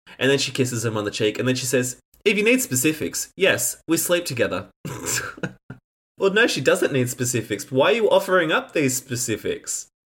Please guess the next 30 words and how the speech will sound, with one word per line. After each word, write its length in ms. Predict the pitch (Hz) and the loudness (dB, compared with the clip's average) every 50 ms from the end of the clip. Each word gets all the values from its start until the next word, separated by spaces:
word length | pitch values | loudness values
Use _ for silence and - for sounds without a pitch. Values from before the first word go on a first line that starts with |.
| _ _ _ | _ _ _
And 120 | - 165 180 | -8 -4 -2
then 80 | 185 | -2
she 120 | 180 - 175 | -2 -2 0
says, 280 | 147 - 156 147 147 - | 2 2 2 2 2 0
"A 80 | - 185 | -2 0
bit 280 | 185 - 208 240 - | 2 4 2 4 4
less 240 | 143 143 147 147 - | 4 4 4 4 2
often 300 | 120 139 139 - 135 113 | 0 0 0 0 -2 -2
since 280 | 107 - 123 107 - - | -2 -4 -6 -4 -4 -2
you've 180 | 117 117 104 | -2 -2 0
arrived, 440 | 110 98 98 92 92 92 104 - - | 0 0 0 0 0 -2 -4 -4 -2
but 120 | - 131 - | -2 0 0
we 120 | 156 143 | 0 0
manage." 500 | 123 117 117 117 101 85 95 117 - - | 0 0 0 -2 -2 -4 -6 -8 -8 -8
And 80 | - 135 | -4 -4
then 80 | 139 | -4
she 100 | 131 156 | -2 -2
says, 340 | 143 - 151 139 143 143 - - - - - - - - _ _ - | -2 0 0 0 0 -2 -6 -14 -20 -20 -20 -20 -20 -20 _ _ -2
"Want 180 | 165 190 208 - | 0 0 0 0
to 120 | - 190 | 0 0
know 140 | 196 190 185 | 2 2 2
anything 360 | 180 170 160 170 156 139 135 | 2 0 0 -2 -2 0 2
more, 320 | 131 127 127 139 160 190 - | 2 2 2 2 0 -2 -4
or 80 | 147 | -4
shall 220 | 139 - - 151 143 | -2 0 2 2 2
we 80 | 143 | 2
pick 240 | 139 - 160 139 - | 2 0 -4 -4 -2
you 80 | 131 120 | -2 -4
a 60 | 110 | -4
dress? 540 | 110 - 113 120 107 98 - - - - | -2 -2 0 0 0 0 -2 -4 -6 -6